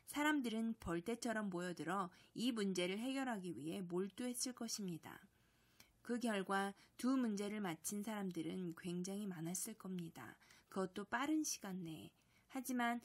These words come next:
이 문제를 풀면 무슨 일이 벌어질지 도무지 알 수 없는 상황에서 순전히 호기심만으로, 그것도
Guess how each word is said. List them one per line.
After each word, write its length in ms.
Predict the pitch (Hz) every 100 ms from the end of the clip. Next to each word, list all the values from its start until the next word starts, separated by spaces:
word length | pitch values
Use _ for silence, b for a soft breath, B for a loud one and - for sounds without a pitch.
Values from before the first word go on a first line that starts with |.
| B -
이 160 | 233 208
문제를 500 | 190 190 220 240 247
풀면 540 | 269 202 180 180 175
무슨 400 | 165 175 208 254
일이 200 | 254 240
벌어질지 920 | 233 185 190 185 185 165 - 233 208 180 B B
도무지 460 | - 226 269 277 294
알 180 | 180
수 220 | 175 - 226
없는 240 | 220 220
상황에서 800 | 247 247 240 180 165 165 175 233 B B
순전히 540 | - - 330 320 311 311
호기심만으로, 1000 | 349 359 370 320 233 180 156 - - - B B
그것도 480 | - 214 - 233